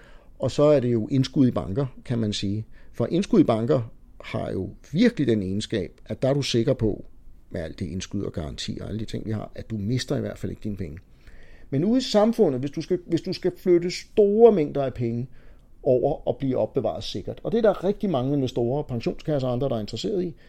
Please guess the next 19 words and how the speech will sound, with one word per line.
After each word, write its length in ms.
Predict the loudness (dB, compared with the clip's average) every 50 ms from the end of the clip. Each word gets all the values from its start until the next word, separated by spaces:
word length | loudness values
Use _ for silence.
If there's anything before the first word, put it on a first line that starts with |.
| -20 -20 -6
så 120 | -4 0
køber 200 | 4 8 8 8
du 60 | 8 6
statsobligationer, 800 | 2 0 -2 -2 -2 -4 -2 -2 -2 -2 -2 -4 -6 -6 -6 -8 -10 -10 -6 0
eller 160 | 2 2 2
du 140 | 2 0 -4
køber 560 | -4 -2 0 2 4 4 4 4 4 2 0 -2 -6 -16 -18 -18 -20 -20 -12 -8
meget 280 | -4 -4 -2 -2 -2 -2
sikre 360 | -2 -2 -2 -2 -2 -2 -2
realkreditobligationer, 960 | 0 0 -2 -2 -4 -4 -4 -2 -2 -2 -2 -4 -4 -4 -4 -6 -6 -6 -10 -10 -12 -16 -20 -20 -20 -14 -6
eller 140 | -4 -4 -2
du 120 | -4 -4
køber 280 | -6 -4 -2 0 0 0
meget 340 | 0 0 -2 -2 -2 -2 -4
sikre 440 | -4 -4 -2 -2 -4 -2 -4 -6
obligationer 640 | -6 -4 -4 -4 -2 -2 -2 -2 -4 -4 -4 -4 -4 -4
udstedt 420 | -4 -4 -4 -4 -4 -6 -6 -6
af 120 | -6 -8
virksomheder. 480 | -8 -8 -8 -8 -8 -8 -8 -8 -10 -12